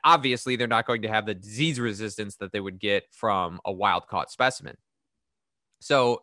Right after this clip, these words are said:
as, from a farming standpoint, it's obviously in their best interest to supplement whatever they're farming with wild caught stock.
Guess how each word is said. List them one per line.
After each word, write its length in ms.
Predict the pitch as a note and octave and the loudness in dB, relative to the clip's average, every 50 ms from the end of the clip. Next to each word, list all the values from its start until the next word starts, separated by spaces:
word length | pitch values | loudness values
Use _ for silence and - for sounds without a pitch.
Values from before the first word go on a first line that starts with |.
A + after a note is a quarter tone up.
| _ - | _ -6
as, 160 | B2+ A#2+ G#2+ | -6 -6 -6
from 200 | - - B2 G#2+ | -2 -4 -2 -2
a 40 | D3 | -2
farming 440 | - - A3 A3+ A3+ G#3 F#3 D3 C3 | -2 2 6 6 6 6 4 -2 -4
standpoint, 640 | - - B2+ A2+ G#2+ G#2 G2+ - A2 G#2+ G#2 G#2 - | -2 0 0 2 0 0 -2 -2 -2 -2 -2 -2 -4
it's 140 | A2+ - - | -8 -8 0
obviously 540 | - C3+ C#3+ B2+ C3+ B2+ - - A#2+ A2 - | 2 4 4 4 2 -4 -4 -4 -6 -4 -4
in 80 | A#2+ A#2 | -4 -4
their 120 | A#2 A2+ | -4 -4
best 280 | G#2 G#2+ G2 G2+ - - | 0 0 -2 -2 -2 -2
interest 480 | - E3+ D#3 - - B2 A2+ A2 - _ - - - - _ - | -4 -4 -2 -2 -2 -2 -2 -2 -4 _ -20 -20 -20 -20 _ -8
to 340 | - C3+ B2+ B2 A#2+ A#2 A2+ | -4 -2 0 0 0 -2 -4
supplement 760 | - - - B2+ B2 - D3 C3 A#2+ A#2+ A#2 A#2 A2+ - _ _ _ _ - _ _ | -4 0 0 0 2 2 0 0 0 0 0 0 -2 -4 _ _ _ _ -20 _ _
whatever 440 | - A#2+ B2+ B2+ B2+ B2 A#2 A#2 A2+ | 0 2 4 6 6 4 4 2 0
they're 140 | G#2 G#2+ G2+ | 2 2 0
farming 640 | - - - F#3 F3+ F3 D3+ C#3 B2+ B2 A#2+ A2+ - | 0 4 6 6 6 6 6 4 0 -2 -2 -6 -4
with 160 | A#2+ A#2 A2 | -2 -2 0
wild 340 | - A2 A2 G2+ G2 G2+ - | 2 4 4 4 4 4 2
caught 240 | - G#2 A2 A#2+ | 2 0 0 0
stock. 440 | - - - C3 G#2 D#2 A#1 - _ | -2 -2 2 2 2 2 2 -4 _